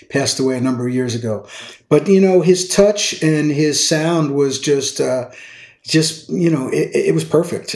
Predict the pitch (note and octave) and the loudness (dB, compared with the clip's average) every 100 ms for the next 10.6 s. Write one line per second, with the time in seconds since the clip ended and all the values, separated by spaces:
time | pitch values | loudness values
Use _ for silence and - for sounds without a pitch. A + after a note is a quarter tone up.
0 | - C3 C3+ D3+ D3 B2+ C#3+ D3+ E3 D#3 | -4 -2 0 0 0 -2 -2 -2 -2 -4
1 | D#3+ - - G3 A#3 G#3+ G#3 F3+ F#3 F3 | -6 -10 -4 -2 -2 0 2 0 0 -2
2 | C3 - C3+ B2 B2 C3+ B2 A#2 A2+ - | -2 -4 -6 -4 -4 -4 -4 -6 -8 -8
3 | - G#2+ - - - - - - C3+ C#3 | -10 -12 -14 -20 -20 -20 -20 -6 -4 -4
4 | - - _ - D#3 E3+ F3+ F#3+ F3 D#3+ | -6 -16 _ -4 2 4 4 4 2 2
5 | E3 F#3 F3 - D#3+ - D#3+ D#3+ F#3 G3 | 2 4 2 0 -4 0 2 4 4 4
6 | F#3+ F#3+ F#3+ E3+ D#3+ F#3 F3+ F3+ D#3+ - | 4 2 0 0 2 2 4 2 0 -4
7 | C#3+ E3+ F3+ F3+ D#3+ D#3 C#3+ C#3+ C#3 C3 | 0 4 4 4 -2 -2 -2 -2 -2 -2
8 | - - - E3 F#3+ F3+ E3 C#3 - E3 | -8 -18 -6 2 2 2 0 -2 -2 0
9 | E3 F3 D#3+ D#3 D3 C#3+ - C#3+ C3+ B2 | 2 2 2 0 0 -4 -2 -2 -2 -4
10 | B2+ C3 A#2 A2+ F#2+ - | -4 -2 -2 -4 -8 -12